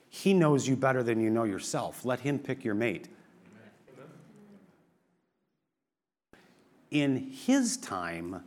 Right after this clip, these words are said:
not yours, 'cause maybe you're not ready. Ooh. Waiting on the Lord.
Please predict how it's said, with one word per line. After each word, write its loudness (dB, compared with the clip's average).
not -4
yours, -4
'cause -10
maybe -2
you're -2
not -2
ready. -2
Ooh. -2
Waiting 6
on 4
the 2
Lord. 2